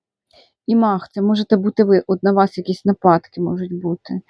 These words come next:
І ви цей пентакль туди-сюди тягнете, да? Ви ніби стараєтесь, е, чуть-чуть вирвались, а людина, людина на вас атакує.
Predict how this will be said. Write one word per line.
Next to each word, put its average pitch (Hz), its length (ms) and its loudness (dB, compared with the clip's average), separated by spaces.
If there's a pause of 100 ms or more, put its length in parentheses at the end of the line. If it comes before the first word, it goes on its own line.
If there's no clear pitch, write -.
(280)
І 202 80 6
ви 220 120 6
цей 220 160 0
пентакль 220 600 2
туди-сюди 196 640 -4
тягнете, 175 680 0
да? 196 240 -4 (640)
Ви 202 180 4
ніби 208 260 6
стараєтесь, 208 720 2 (600)
е, 202 60 2 (160)
чуть-чуть 220 380 2
вирвались, 214 760 4 (200)
а 190 100 -6
людина, 208 500 0
людина 208 640 2
на 202 120 2
вас 196 260 -2
атакує. 175 760 -2